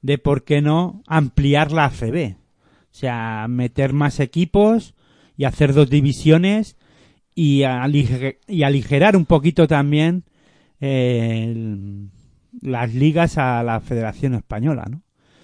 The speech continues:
Y que yo creo que el convenio de la A C B con, con la Federación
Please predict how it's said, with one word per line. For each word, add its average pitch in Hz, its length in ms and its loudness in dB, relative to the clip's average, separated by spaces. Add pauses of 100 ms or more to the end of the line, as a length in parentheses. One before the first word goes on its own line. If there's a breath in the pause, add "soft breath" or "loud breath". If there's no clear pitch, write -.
(400 soft breath)
Y 180 160 0
que 202 380 2 (360)
yo 165 220 4
creo 208 160 4
que 202 80 0
el 175 100 0
convenio 170 720 2 (240)
de 123 360 -2
la 123 220 -2
A 127 60 -2
C 156 180 0
B 147 180 0
con, 135 840 -2
con 139 120 -2
la 139 100 -2
Federación 143 680 -2